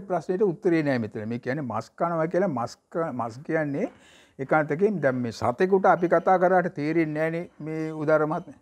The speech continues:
ඉතින් මේකේදී තියෙන සතාට තේරෙන්නේ, අ, මේ ඒ සත්තුන්ගේ වෙන භාෂාවක් තියෙන එක විතරයි. ඉතින් ඒක අර හරහට තිරස්චීන කියලා හරහට සෛල තියෙන සතාගේ ඕනම විද්‍යාවක් කෙනෙකුට ඔයක ඔප්පු කරන්න පුළුවන්.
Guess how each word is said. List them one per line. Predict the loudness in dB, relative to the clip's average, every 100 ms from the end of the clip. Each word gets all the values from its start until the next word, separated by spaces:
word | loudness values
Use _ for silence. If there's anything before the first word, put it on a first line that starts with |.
| _
ඉතින් | -8 -2 0
මේකේදී | 0 2 2 4 2
තියෙන | -2 -4 -2 -2
සතාට | -4 2 4 2
තේරෙන්නේ, | 0 -4 -4 -2 -2 -2 -6 _ _ _ 0
අ, | 4 6 4
මේ | 2 0 -2 -4
ඒ | -6 -6
සත්තුන්ගේ | -6 -8 -6 -2
වෙන | -2 0
භාෂාවක් | 0 2 2 2
තියෙන | -2 -4
එක | -2
විතරයි. | -2 0 0
ඉතින් | -2 -2
ඒක | 0 0 2 2 2
අර | 2 2 2
හරහට | 0 0 0 0 0 0
තිරස්චීන | -4 -2 -2 -2 -2 0
කියලා | 0 0
හරහට | 2 4 4 4
සෛල | 4 4 2
තියෙන | -2 -4
සතාගේ | -2 0 -2 -2 -10 _ -6
ඕනම | 0 0 0 -4
විද්‍යාවක් | -4 0 0 0 -4
කෙනෙකුට | -6 -4 0
ඔයක | 0 2
ඔප්පු | 0 0 0
කරන්න | 0 -2
පුළුවන්. | -10 -18